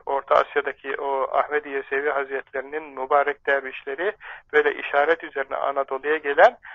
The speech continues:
o mübarek dervişler. Yani Anadolu'yu onlara borçluyuz. Efendim, şimdi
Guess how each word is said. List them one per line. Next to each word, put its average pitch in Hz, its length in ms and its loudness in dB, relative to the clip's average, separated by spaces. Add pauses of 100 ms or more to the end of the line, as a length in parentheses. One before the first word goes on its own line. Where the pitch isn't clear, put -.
(200)
o 175 140 6
mübarek 180 480 8
dervişler. 139 520 2 (220)
Yani 139 240 -2
Anadolu'yu 170 580 2
onlara 170 420 6
borçluyuz. 160 640 4 (480)
Efendim, 170 360 4
şimdi 208 440 0